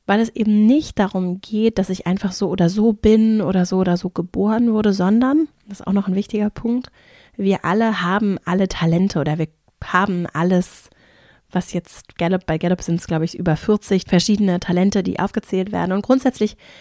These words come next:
haben wir erstmal alle die Kapazität für alles in uns, was ich sehr schön und sehr wichtig für mein Menschenbild finde. Wir alle haben das alles in uns und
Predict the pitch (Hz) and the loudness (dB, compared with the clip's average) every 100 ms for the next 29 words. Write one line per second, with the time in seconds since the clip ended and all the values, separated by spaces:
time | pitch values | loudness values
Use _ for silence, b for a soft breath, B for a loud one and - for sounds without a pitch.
0 | B - 214 240 190 196 185 - 185 208 | B 0 0 0 -2 -2 -4 -2 0 0
1 | 208 - 196 180 - 185 - 196 - - | -2 -4 -2 -2 -2 -4 -2 -2 -2 -6
2 | - 165 175 180 - 196 165 143 170 - | -6 -4 -2 -2 -4 -4 -2 -4 -8 -14
3 | _ _ _ _ - 151 - 175 - 202 | _ _ _ _ -12 -10 -8 -6 -4 -2
4 | 180 165 151 160 - 190 - 175 160 175 | -2 -2 -6 -8 -8 -12 -8 -4 -2 -2
5 | 156 151 - 156 170 - 185 175 185 233 | -2 -4 -6 -2 -2 0 0 2 2 -2
6 | B B B B - 165 214 180 185 185 | B B B B -2 2 2 0 0 0
7 | 170 - 180 175 175 202 285 302 B B | -2 -4 -4 -4 -2 -2 0 -4 B B
8 | B B B - 214 214 208 | B B B -4 -2 0 -2